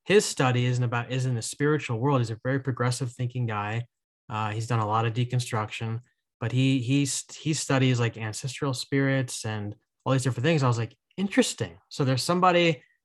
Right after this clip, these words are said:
in this progressive world who really is very enchanted in the sense that he,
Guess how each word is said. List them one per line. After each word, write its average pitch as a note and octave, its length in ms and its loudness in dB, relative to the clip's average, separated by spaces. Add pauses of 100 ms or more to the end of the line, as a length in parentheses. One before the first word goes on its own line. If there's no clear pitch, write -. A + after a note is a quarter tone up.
(200)
in D#3+ 120 2
this D#3 180 2
progressive C#3+ 640 0
world A2 460 -6 (640)
who C3+ 220 6
really C3+ 760 6
is B2 160 0
very D#3+ 320 4
enchanted B2+ 500 -2
in A#2 120 -2
the A#2 100 -4
sense B2+ 300 -2
that A2+ 120 -4
he, B2+ 480 0